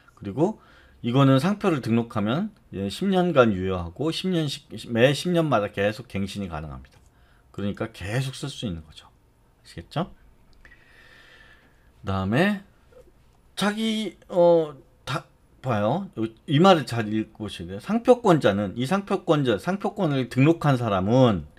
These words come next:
자기의 등록 상표와 동일한 상표를 지정 상품에 사용할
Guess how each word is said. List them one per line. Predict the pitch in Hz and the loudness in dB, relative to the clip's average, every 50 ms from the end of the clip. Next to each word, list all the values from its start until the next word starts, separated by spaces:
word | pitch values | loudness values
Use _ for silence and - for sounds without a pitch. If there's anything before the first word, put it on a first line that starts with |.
| _ _ _ - - _ _ _ _ | _ _ _ -20 -20 _ _ _ _
자기의 | - - 117 123 127 156 170 180 180 170 175 - | -4 0 0 2 4 6 10 10 10 10 8 4
등록 | 127 127 135 147 151 - | 2 4 4 4 2 0
상표와 | - 165 151 135 - - 139 123 117 123 135 147 143 - _ _ | 0 -2 -2 -2 -4 -2 0 4 6 8 8 6 6 2 _ _
동일한 | - 117 117 120 127 135 135 131 131 131 127 127 131 139 139 139 127 104 87 - - - - - _ _ | -2 0 2 4 4 4 4 6 6 4 4 4 6 6 6 6 6 4 0 -4 -10 -20 -20 -20 _ _
상표를 | _ - 160 156 143 - 143 117 113 143 180 208 214 - - - _ _ _ _ | _ -8 -8 -8 -6 -2 0 0 4 4 2 2 2 -4 -12 -20 _ _ _ _
지정 | - - - 131 127 135 - 156 156 156 156 156 156 143 | -10 -4 -2 -2 -2 6 10 10 10 10 10 6 4 4
상품에 | 147 147 143 131 - - 127 135 147 156 | 2 2 0 0 -2 -2 -2 0 0 0
사용할 | 156 - 170 180 175 147 123 110 101 85 | -2 0 2 2 4 4 4 2 0 -2